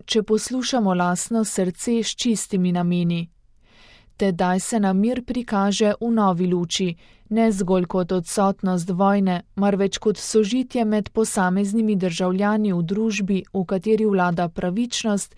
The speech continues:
in se v njej kar najbolj uresničuje dobro za vsakega izmed njih.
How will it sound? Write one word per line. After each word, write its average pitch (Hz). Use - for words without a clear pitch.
in 208
se 208
v 202
njej 233
kar 190
najbolj 220
uresničuje 185
dobro 185
za 220
vsakega 196
izmed 175
njih. 175